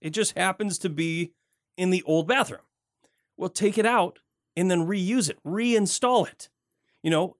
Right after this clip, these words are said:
in my kitchen remodel, we had a fairly decent stove. It was a gas range.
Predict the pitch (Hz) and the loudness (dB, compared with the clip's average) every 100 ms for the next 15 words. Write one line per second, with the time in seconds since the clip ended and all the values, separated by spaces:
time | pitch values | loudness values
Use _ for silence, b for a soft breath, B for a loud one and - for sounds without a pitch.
0 | - 190 190 196 202 - 254 - 226 165 | 0 2 4 2 0 -2 -4 -2 2 2
1 | 135 123 107 135 196 226 208 180 165 196 | 2 0 -2 -6 -2 -2 -2 -2 0 0
2 | 190 135 139 127 - 165 - - - 277 | -2 -4 -4 -2 -2 -2 -2 -4 0 2
3 | 156 95 - _ _ _ _ _ - 135 | 0 -2 -18 _ _ _ _ _ -4 -2
4 | 127 120 123 117 - 208 226 220 208 | -2 -2 -2 -2 -2 0 2 0 -2